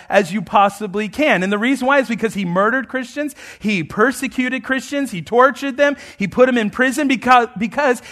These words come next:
he thought he was doing God's work and he thought he was protecting his Jewish religion and the Pharisee tribe that he belonged to. Saul was an enemy of the church. He was a scary guy. He was a bad dude.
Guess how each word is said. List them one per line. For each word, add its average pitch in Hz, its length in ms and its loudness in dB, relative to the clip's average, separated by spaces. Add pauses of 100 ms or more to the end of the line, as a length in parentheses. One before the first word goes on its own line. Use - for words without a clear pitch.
(100)
he 269 160 2
thought 269 300 6
he 269 160 0
was 240 200 -4
doing 233 320 0
God's 220 380 4
work 208 440 0 (260)
and 208 140 2
he 233 80 4
thought 247 180 6
he 247 60 2
was 226 80 -2
protecting 254 480 0
his 180 180 -4
Jewish 254 320 -2
religion 240 460 0
and 196 100 -2
the 190 40 -4
Pharisee 247 540 2
tribe 196 480 4 (260)
that 180 100 -4
he 208 100 0
belonged 220 480 2 (120)
to. 117 280 -8 (1040)
Saul 220 400 4
was 208 140 0
an 190 100 -2
enemy 185 480 -4
of 151 320 0
the 143 80 -10
church. 139 440 -10
He 151 60 -12
was 139 140 -12
a 139 60 -16
scary 180 400 -4
guy. 180 400 -4 (480)
He 180 80 -4
was 170 140 -4
a 156 60 -6
bad 180 420 4
dude. 170 380 -6